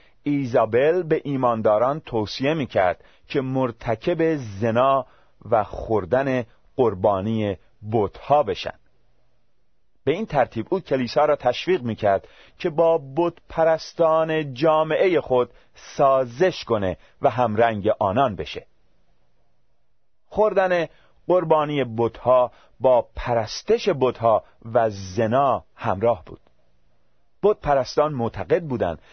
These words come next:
که روح خدایان آنان، یعنی دیوها، روی گوشت قربانی قرار می‌گیره و وقتی آن را می‌خورن،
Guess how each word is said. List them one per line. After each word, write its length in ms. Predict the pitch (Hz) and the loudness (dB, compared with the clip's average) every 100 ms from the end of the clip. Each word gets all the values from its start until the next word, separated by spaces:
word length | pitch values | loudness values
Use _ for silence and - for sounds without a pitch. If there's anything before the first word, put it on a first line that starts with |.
| - - | -20 -20
که 160 | - 110 | -6 -6
روح 600 | 101 147 233 226 214 214 | -2 0 0 0 0 0
خدایان 720 | 208 - 170 170 165 160 156 | 0 -2 2 2 2 2 0
آنان، 520 | 143 127 117 120 123 110 - _ - | 2 0 2 2 0 -4 -16 _ -2
یعنی 360 | 110 107 143 | 0 0 -4
دیوها، 960 | 127 95 104 104 95 90 120 131 127 - _ _ - | -6 -10 -6 -6 -6 -8 0 2 2 0 _ _ -12
روی 380 | 95 151 175 143 | -4 -2 0 -2
گوشت 460 | 123 165 202 - | -2 -8 -6 -4
قربانی 720 | 139 131 117 101 104 113 120 - - | -2 0 0 0 0 0 -6 -8 -6
قرار 420 | 98 95 131 151 | -2 2 2 2
می‌گیره 500 | 113 92 90 82 78 _ - - | -2 -8 -6 -6 -6 _ -20 -2
و 60 | 143 | 0
وقتی 320 | 180 - 165 | 0 0 -2
آن 200 | 139 135 | -2 2
را 120 | 131 | 0
می‌خورن، 600 | 139 165 - 90 85 80 | 0 -4 0 0 0 -4